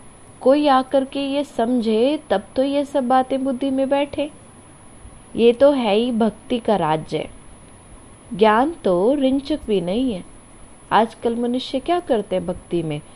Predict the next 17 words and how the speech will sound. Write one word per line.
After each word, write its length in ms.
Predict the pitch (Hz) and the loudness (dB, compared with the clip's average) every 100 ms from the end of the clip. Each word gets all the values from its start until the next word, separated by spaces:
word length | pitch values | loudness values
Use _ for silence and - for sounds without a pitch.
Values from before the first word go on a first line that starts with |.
| - - - - | -20 -20 -20 -6
केवल 300 | 196 180 196 | -2 0 2
एक 140 | 202 190 | 0 0
दूसरे 400 | 196 208 202 208 | -2 -2 -6 -6
की 140 | 208 | -6
कॉपी 400 | - 202 208 208 | -2 -4 -2 -6
करते 400 | - 156 - 190 | -4 -8 -6 -6
रहते 320 | 208 202 196 | -6 -8 -8
हैं, 260 | 202 196 196 - - - - - | -8 -10 -14 -18 -20 -20 -20 -4
समझ 360 | 226 240 285 277 | 0 2 0 0
नहीं 300 | 220 175 165 | -2 -2 -4
है 120 | 160 | -6
ना, 120 | 220 | -6
क्योंकि 440 | 320 277 247 196 - - - - - - | -6 -6 -6 -8 -12 -14 -20 -20 -20 -4
सच्चा 300 | 185 185 214 | -4 -2 -4
ज्ञान 360 | 185 196 196 214 | 0 0 0 -2
नहीं 360 | 208 196 196 202 | -6 -6 -6 -8
है। 180 | 190 | -10